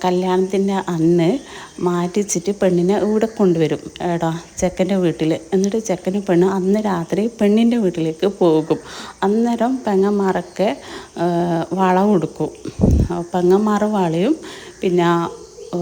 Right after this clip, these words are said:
ചെക്കൻ്റെ ഉമ്മയും കൊടുക്കും. നമ്മൾ കൊടുക്കുന്നത് മൂന്ന് പെങ്ങന്മാരല്ലേ,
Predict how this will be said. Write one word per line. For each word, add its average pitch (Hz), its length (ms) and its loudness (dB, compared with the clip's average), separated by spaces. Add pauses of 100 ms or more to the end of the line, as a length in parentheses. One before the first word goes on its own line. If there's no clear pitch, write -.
(180)
ചെക്കൻ്റെ 196 320 0 (100)
ഉമ്മയും 196 420 2
കൊടുക്കും. 156 320 0 (120)
നമ്മൾ 190 280 -2
കൊടുക്കുന്നത് 175 480 -2 (160)
മൂന്ന് 185 300 2
പെങ്ങന്മാരല്ലേ, 160 640 0